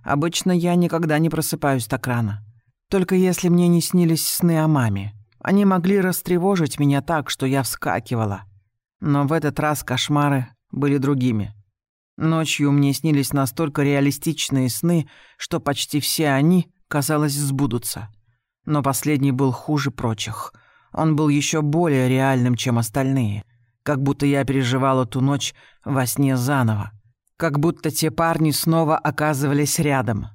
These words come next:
Они лежали на земле и отчаянно пытались вцепиться в меня. Я прекрасно понимала, что для меня все почти закончилось,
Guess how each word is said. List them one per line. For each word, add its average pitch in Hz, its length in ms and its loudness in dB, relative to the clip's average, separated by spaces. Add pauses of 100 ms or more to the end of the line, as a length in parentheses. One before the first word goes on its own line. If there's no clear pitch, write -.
Они 185 280 2
лежали 175 440 0
на 160 140 2
земле 165 400 2
и 151 40 2
отчаянно 156 680 0
пытались 147 560 0
вцепиться - 640 -6
в 110 140 -4
меня. 113 400 -2 (420)
Я 165 260 0
прекрасно 175 560 -2
понимала, 170 680 2
что - 260 -2
для 131 180 0
меня 143 360 2
все 156 380 -2
почти - 440 -4
закончилось, 127 880 -2